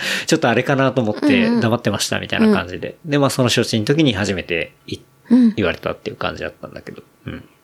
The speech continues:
Speaker 1: まあ、やっててよかったなと思ったね。
Speaker 2: 本当だよ。
Speaker 1: 本当に。
Speaker 2: え、まあ、でも、道間違えそうになった時にさ、
Speaker 1: うん。
Speaker 2: 「近江さんこっちです。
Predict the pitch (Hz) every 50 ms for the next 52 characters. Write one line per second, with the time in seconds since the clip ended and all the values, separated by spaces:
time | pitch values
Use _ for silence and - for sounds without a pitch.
0 | _ _ - - _ _ - _ - _ _ - - - - - - - _ _
1 | 120 110 95 107 - - 175 - 107 104 107 117 113 - - - 85 78 _ -
2 | - 78 - _ - - - - _ - - - 254 254 269 285 - 349 320 330
3 | 240 - 254 226 202 - - - - 277 330 359 339 285 226 226 262 254 254 -
4 | 359 370 381 381 - 370 359 381 392 392 392 415 415 381 339 294 - - - 233
5 | - 220 220 220 - - 233 214 - - - - - - - 349 440 466 453 370
6 | 320 240 - 302 - - 370 349 - - -